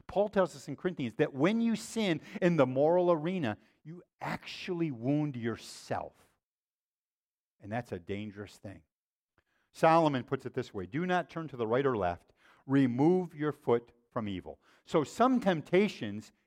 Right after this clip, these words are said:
you flee from. But number three, some temptations you're called to resist.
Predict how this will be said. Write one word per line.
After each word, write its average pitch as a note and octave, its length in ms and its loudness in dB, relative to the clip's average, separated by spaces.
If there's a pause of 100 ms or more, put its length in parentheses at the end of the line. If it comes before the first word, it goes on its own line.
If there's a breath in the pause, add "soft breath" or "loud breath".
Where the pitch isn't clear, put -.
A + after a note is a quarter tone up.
you G#2 220 -8
flee A#2+ 480 -8
from. D2 320 -18 (800)
But D3+ 140 0
number D3+ 280 4
three, D3 440 2 (440 soft breath)
some B3 460 4
temptations B2 1000 -2 (380)
you're G#2 200 -4
called F#2+ 640 -2 (260)
to A2+ 120 -6
resist. G2 600 -10